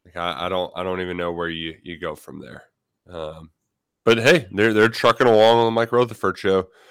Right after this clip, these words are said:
trying their best to keep the boat afloat. Um, but that thing is,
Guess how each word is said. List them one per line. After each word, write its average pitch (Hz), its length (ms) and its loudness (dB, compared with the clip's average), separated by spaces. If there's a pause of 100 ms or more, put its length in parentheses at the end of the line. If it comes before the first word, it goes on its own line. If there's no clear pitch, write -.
(200)
trying 104 320 0
their 120 120 0
best 123 500 -4
to - 100 -12
keep - 220 -8
the 113 60 -12
boat 107 200 -2
afloat. 107 460 -2 (460)
Um, 82 380 -14 (1200)
but 95 100 -10
that 98 140 -4
thing 90 200 -4
is, - 220 -14